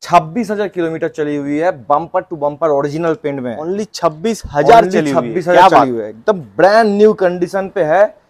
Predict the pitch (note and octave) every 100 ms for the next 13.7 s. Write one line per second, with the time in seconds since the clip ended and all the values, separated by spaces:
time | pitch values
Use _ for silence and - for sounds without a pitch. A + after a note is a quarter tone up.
0 | _ _ _ _ _ _ _ _ _ _
1 | _ _ _ B2 E3 F#3+ G#3 G#3+ A3 G#3
2 | A3+ A3+ - B2 D3 - G3 F#3+ - D#3+
3 | E3 B2+ D3 B2+ G2 _ _ _ _ _
4 | _ _ _ _ _ _ _ _ _ _
5 | - F3+ F3 G3 F#3+ - D3 C#3 C#3+ D#3
6 | C#3+ B2+ C3+ C3 D3+ C#3 D#3+ G3 _ _
7 | _ _ - A#2 E3 E3 G3 G3+ D3+ -
8 | G#2+ D#3 F#3+ F#3+ F#3+ C3 G#2 D3+ E3+ A2+
9 | G#2+ D3+ D#3 B2+ C#3 D3 C#3+ C#3+ C3 D3+
10 | G3 _ _ _ _ _ - D#3 F3 F3+
11 | G3+ G3 _ _ _ - C#3 C#3+ D3 D3+
12 | D#3 D#3+ E3+ E3 _ _ _ _ _ -
13 | F3 G3 F#3+ F#3 F#3+ F#3+